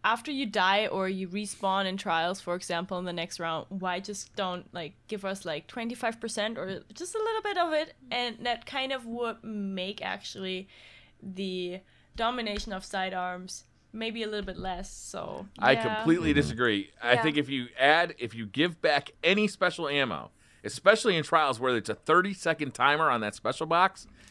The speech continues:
Speaker 2: you
Speaker 1: Yeah,
Speaker 2: basically
Speaker 1: well,
Speaker 2: you, you've,
Speaker 1: the timer
Speaker 2: you've reverted back. Everybody's gonna be back on s-, uh, shotgun and sniper primaries, even if you give it one, 'cause
Speaker 1: But sh-
Speaker 2: it'll give 'em just enough time to wait for that thirty seconds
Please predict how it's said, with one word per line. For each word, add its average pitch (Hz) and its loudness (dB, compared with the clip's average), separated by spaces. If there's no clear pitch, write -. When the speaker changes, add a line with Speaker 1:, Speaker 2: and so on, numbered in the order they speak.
Speaker 2:
you 123 -4
Speaker 1:
Yeah, - -2
Speaker 2:
basically 175 6
Speaker 1:
well, - -6
Speaker 2:
you, 151 4
you've, 147 6
Speaker 1:
the - -4
timer 254 6
Speaker 2:
you've 247 8
reverted 190 10
back. 170 8
Everybody's 151 6
gonna 147 6
be 131 0
back 135 6
on 117 2
s-, - -12
uh, 107 6
shotgun 143 4
and 113 -2
sniper 110 0
primaries, 80 -4
even 190 6
if 156 2
you 151 -10
give 139 2
it 98 0
one, 131 2
'cause 117 0
Speaker 1:
But 254 -6
sh- - -6
Speaker 2:
it'll 120 0
give 160 -2
'em 131 0
just 185 0
enough 175 2
time 139 4
to 113 -6
wait 120 0
for 120 -6
that 113 4
thirty 113 0
seconds 80 -2